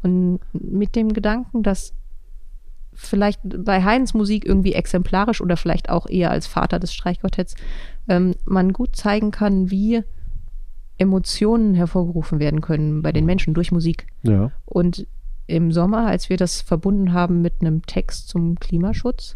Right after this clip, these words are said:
Speaker 2: Mhm.
Speaker 1: war das plötzlich ganz leicht, das zu verbinden, weil du hast einerseits einen Text, der di-, dich informiert oder vielleicht auch dich zum Umweltschützen aufruft.
Speaker 2: Mhm.
Speaker 1: Und andererseits aber die Emotionen in der Musik,
Speaker 2: Ja.
Speaker 1: die dich direkt ansprechen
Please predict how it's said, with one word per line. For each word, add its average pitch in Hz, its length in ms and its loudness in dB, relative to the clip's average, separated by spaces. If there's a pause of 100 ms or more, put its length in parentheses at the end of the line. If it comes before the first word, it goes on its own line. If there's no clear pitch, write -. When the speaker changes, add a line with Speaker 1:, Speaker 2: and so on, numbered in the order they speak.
Speaker 2:
Mhm. 107 320 0 (340)
Speaker 1:
war 180 260 0
das 185 140 -2
plötzlich - 400 -2
ganz 180 240 2
leicht, 202 380 2
das - 120 -8
zu - 80 -6
verbinden, 180 520 0
weil 160 120 2
du 170 100 0
hast 165 220 0
einerseits 180 460 2
einen 151 220 0
Text, - 500 -2
der 160 160 2
di-, 156 200 -6 (180)
dich 160 140 -2
informiert 170 500 2
oder 160 180 0
vielleicht 151 360 0
auch - 240 -4 (120)
dich 170 180 -2
zum 180 280 -2 (260)
Umweltschützen 185 600 0
aufruft. 123 500 2
Speaker 2:
Mhm. 175 80 0 (800)
Speaker 1:
Und 208 220 4
andererseits 220 580 2
aber 185 220 4
die 180 120 2
Emotionen 208 720 2
in 180 160 2
der 185 100 4
Musik, 180 380 0 (320)
Speaker 2:
Ja. 220 140 4
Speaker 1:
die - 160 0
dich 180 180 0 (240)
direkt - 460 0
ansprechen 151 680 0